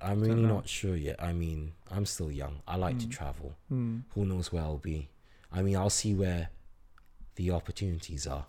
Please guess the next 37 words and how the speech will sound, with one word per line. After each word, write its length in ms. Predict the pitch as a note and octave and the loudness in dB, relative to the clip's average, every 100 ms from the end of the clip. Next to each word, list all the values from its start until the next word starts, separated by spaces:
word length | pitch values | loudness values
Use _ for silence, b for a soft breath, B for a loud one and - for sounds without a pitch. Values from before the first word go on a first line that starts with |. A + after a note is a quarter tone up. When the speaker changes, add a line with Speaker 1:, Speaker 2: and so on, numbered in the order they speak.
| - | -6
Speaker 2:
So 120 | - | -2
you're 40 | B2 | -2
just 140 | A#2+ | 0
taking 180 | B2 B2+ | -2 0
every 160 | A#2+ A#2+ | 2 2
day 120 | A#2+ | 2
as 100 | A#2+ | 0
it 80 | - | -2
comes 380 | A#2 A2+ A#2+ | -2 -2 -4
Speaker 1:
Uh, 40 | D#3+ D#3+ - | -4 -2 -2
Speaker 2:
and 80 | D3 | -2
Speaker 1:
yep. 80 | B2 | -4
Speaker 2:
seeing 260 | B2+ A#2 | -4 -2
where 120 | A#2 | 0
you 140 | A#2 A#2+ | 2 2
go. 180 | A#2 A#2+ | 2 2
Speaker 1:
'Cause, 220 | - - | 2 2
um, 340 | D#2 D#2 C#2+ C#2+ | 0 -2 -4 -4
might 200 | D2 B1 | -4 -4
be 100 | D2 | -4
anywhere. 460 | D2+ E2 C#2+ C#2+ D2+ - - | -2 -2 -4 -6 -10 -8 0
Could 80 | |
Speaker 2:
Mm. 100 | D3+ | 2
Speaker 1:
be 80 | B2+ | 2
anywhere. 240 | B2+ C#2+ - | 0 -2 -2
Could 140 | - | 0
even 200 | D#2+ D#2 | 0 -2
be 120 | D2 | -2
back 240 | - - - | -4 -6 -8
in 60 | |
Singapore 500 | - C#2+ C#2 - E2+ | -8 -8 -8 -6 -6
for 140 | - C2+ | -6 -12
a 20 | |
couple 260 | - - | -14 -16
of 80 | - | -12
years. 380 | C2+ C#2 - - - | -8 -8 -8 -10 -4
Speaker 2:
Yeah. 220 | C3+ C3+ | 0 0